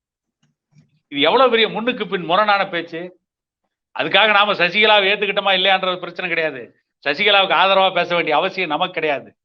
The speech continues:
நீங்க தான் சொல்றீங்க சசிகலா வந்து,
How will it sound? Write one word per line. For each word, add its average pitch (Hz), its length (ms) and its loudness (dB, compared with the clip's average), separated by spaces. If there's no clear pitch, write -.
நீங்க 151 220 0
தான் 220 200 4
சொல்றீங்க 143 400 -2
சசிகலா 196 520 2
வந்து, 190 500 0